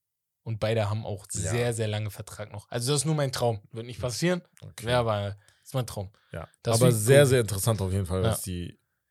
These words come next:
Speaker 2: weil darüber müssen wir ganz kurz reden auf jeden Fall.
Speaker 1: Guck mal.
Speaker 2: Kevin Durant, angeblich zu den Golden State Warriors zurück.
Speaker 1: Ja.
Speaker 2: Sie,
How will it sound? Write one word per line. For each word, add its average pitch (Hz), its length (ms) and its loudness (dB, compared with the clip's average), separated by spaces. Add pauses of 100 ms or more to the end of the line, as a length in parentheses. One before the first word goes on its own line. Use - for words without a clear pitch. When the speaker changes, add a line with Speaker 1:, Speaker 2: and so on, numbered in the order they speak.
(160)
Speaker 2:
weil 92 380 -2 (280)
darüber 87 300 -6
müssen 90 240 -6
wir 95 60 -6
ganz 90 200 -6
kurz - 260 -8
reden 95 180 -6
auf - 140 -10
jeden 113 120 -6
Fall. - 240 -8 (1500)
Speaker 1:
Guck - 100 -8
mal. 98 80 0
Speaker 2:
Kevin 87 140 -4
Durant, 85 640 -2 (840)
angeblich 92 580 -2
zu - 120 -8
den 98 100 -6
Golden 92 180 -4
State 95 180 -6
Warriors 101 400 -6
zurück. 165 240 -10
Speaker 1:
Ja. 104 580 -4 (1200)
Speaker 2:
Sie, 113 320 -4